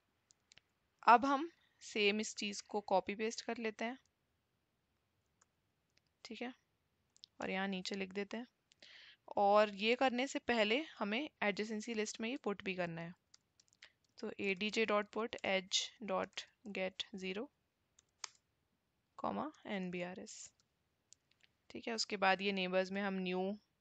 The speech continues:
लिस्ट डाल देंगे। ठीक है,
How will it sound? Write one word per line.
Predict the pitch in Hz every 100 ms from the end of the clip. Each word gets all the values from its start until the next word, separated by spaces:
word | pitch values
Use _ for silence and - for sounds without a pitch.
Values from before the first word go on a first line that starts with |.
| _ _ _ _ _ _ _ _ _ _ _ _
लिस्ट | 202 196 - 196
डाल | 208 190
देंगे। | 202 202 233 262
ठीक | - 208
है, | 254